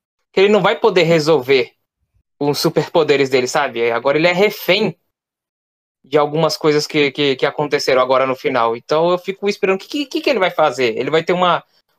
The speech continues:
uma reação, é, fechada, ele vai, ele vai se render àquilo ou ele vai tacar o foda-se e realizar aquele, aquela fantasia dele e sair atirando raio laser pra todo lado? Então eu tô muito curioso nesse sentido, cara.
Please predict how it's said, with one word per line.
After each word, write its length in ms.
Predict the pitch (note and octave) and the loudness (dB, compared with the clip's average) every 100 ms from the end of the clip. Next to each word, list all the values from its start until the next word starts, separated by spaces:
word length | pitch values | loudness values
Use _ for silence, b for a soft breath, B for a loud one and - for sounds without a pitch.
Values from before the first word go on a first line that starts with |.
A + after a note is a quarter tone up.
| - | -6
uma 240 | D3+ D3+ | -2 0
reação, 1200 | C#3+ D3+ D3+ - D3+ D3 C#3 C3+ B2+ A#2 A2 G#2+ - _ _ _ _ _ _ _ _ _ _ _ | 2 0 0 0 0 2 0 0 -2 -4 -6 -12 -18 _ _ _ _ _ _ _ _ _ _ _
é, 300 | - C3 C3 B2+ | -2 0 0 -2
fechada, 540 | F#3 - - D#3+ E3 | -2 -2 -2 0 0
ele 120 | D3 | 0
vai, 240 | D3 E3 - b | -2 -4 -6 b
ele 120 | - C#3 | -4 -2
vai 100 | D3+ | 0
se 120 | E3+ | 0
render 380 | E3+ F3+ D#3+ F3 | 0 0 2 0
àquilo 360 | D#3+ - A3 | 0 -4 0
ou 80 | G#4 | 2
ele 100 | G4 | 2
vai 140 | E4 A3+ | 2 0
tacar 300 | F#3 G3 D#3 | 0 0 0
o 60 | |
foda-se 680 | - D#3+ F3 E3 D#3 F3+ E3 _ _ - | 0 0 2 2 2 -2 -4 _ _ -6
e 100 | D3 | 0
realizar 560 | D#3 D#3+ D#3+ C#3 D#3 | 0 2 0 2 2
aquele, 520 | D3+ D3+ E3 D3+ B2 - - - | 2 0 0 0 -2 -6 -20 -20
aquela 340 | - - E3 | -12 -2 -2
fantasia 560 | D#3+ F3+ F3+ D3+ D3+ D#3 | 0 0 0 0 2 2
dele 260 | C#3 E3 G3 | 2 2 2
e 40 | |
sair 380 | - F#3 F3+ F3+ | 0 2 4 4
atirando 440 | E3+ - E3 D#3 | 2 -2 0 2
raio 200 | D3 D#3+ | 2 2
laser 300 | D3+ D#3 D#3+ | 2 2 0
pra 140 | - D#3+ | 0 -2
todo 280 | E3+ D3+ D3 | -2 0 2
lado? 320 | C3 A2 A#2+ _ _ _ _ _ _ | 2 0 -6 _ _ _ _ _ _
Então 180 | _ D3 | _ 0
eu 60 | D3+ | 0
tô 100 | E3 | 0
muito 260 | D#3+ E3+ | -2 -4
curioso 400 | - F#3+ F3 E3 | 0 2 4 2
nesse 180 | E3+ E3 - | -2 -4 -2
sentido, 540 | F#3+ E3+ - C3 A#2+ | -4 -4 -4 -6 -6
cara. 340 | - A#2+ A#2+ | -4 -2 -2